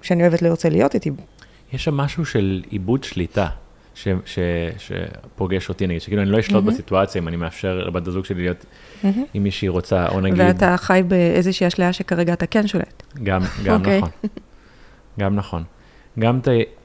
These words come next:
Speaker 2: כן. גם האיבוד שליטה.
Speaker 1: כמה אנשים בוגדים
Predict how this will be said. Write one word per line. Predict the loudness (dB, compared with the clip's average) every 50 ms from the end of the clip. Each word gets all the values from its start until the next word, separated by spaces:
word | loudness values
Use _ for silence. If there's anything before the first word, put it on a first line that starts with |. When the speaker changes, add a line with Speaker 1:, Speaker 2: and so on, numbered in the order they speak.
| -12
Speaker 2:
כן. | -6 -6 -4 -4 -6 -10 -18 -20 -20 -20 -20 -20 -20 -20 -20 -20 -20 -20 -10 -4 0
גם | 0 2 4
האיבוד | 4 4 4 2 0
שליטה. | -2 -2 -4 -4 -2 0 0 0 0 0 -2 -4 -6 -12 -20 -20 -20 -20 -20 -20 -20 -20 -20 -20 -20 -20 -20 -20 -20 -20 -20 -20 -8 -2
Speaker 1:
כמה | 0 2 2 2
אנשים | 2 2 2 2 2 2 4 2 2 2
בוגדים | 2 2 2 2 0 0 -2 -2 -4